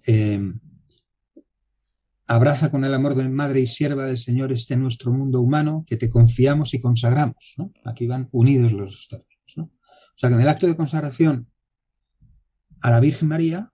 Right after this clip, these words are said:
es apelar a su maternidad, para que ella maternalmente proteja, ¿eh? a aquellos a quienes ponemos en sus manos. A todos los hombres,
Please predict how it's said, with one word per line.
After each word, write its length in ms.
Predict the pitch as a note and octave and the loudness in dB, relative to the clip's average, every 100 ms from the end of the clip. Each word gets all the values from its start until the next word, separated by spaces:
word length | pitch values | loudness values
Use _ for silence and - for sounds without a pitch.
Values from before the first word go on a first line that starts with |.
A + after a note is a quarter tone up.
| _ | _
es 420 | - D3 - - _ _ _ _ _ - | -6 -4 -6 -14 _ _ _ _ _ -6
apelar 420 | A#2 A#2 A2+ C#3 | -4 0 2 2
a 40 | D3 | 0
su 140 | C3 | 0
maternidad, 540 | A2 G2 G2+ G2+ D3 - - _ _ _ - | 0 -2 -6 -4 -6 -8 -20 _ _ _ -10
para 160 | G#2 G#2+ | -6 2
que 80 | A#2 | 4
ella 140 | A#2 | 6
maternalmente 1300 | A2+ A2+ A#2 A2 A2+ B2 C3 B2+ C3 C3 A#2+ C3 D#3 _ _ _ _ _ | 6 4 2 2 4 4 2 -2 -2 -6 -6 -8 -8 _ _ _ _ _
proteja, 520 | A#2 A#2 B2+ A2 - _ - | 0 2 2 0 -4 _ -4
¿eh? 160 | D#3+ D#3+ | -2 -2
a 80 | A#2+ | -2
aquellos 480 | A#2 A2+ A#2 A#2 - | 2 4 4 2 -6
a 80 | A#2 | -4
quienes 520 | B2 A#2 A#2 A#2 - _ - | 4 4 4 2 -10 _ -8
ponemos 400 | A#2 B2 B2+ A#2 | 0 4 4 4
en 80 | A2+ | 2
sus 180 | A2 G#2 | 0 -4
manos. 440 | F#2+ E2 - - - - - - - | -8 -10 -14 -16 -16 -20 -20 -20 -18
A 80 | - | -2
todos 200 | A2+ A2+ | 2 4
los 180 | A2+ A#2 | 4 4
hombres, 540 | D3 D3+ F3 F#3+ - | 2 2 0 -4 -12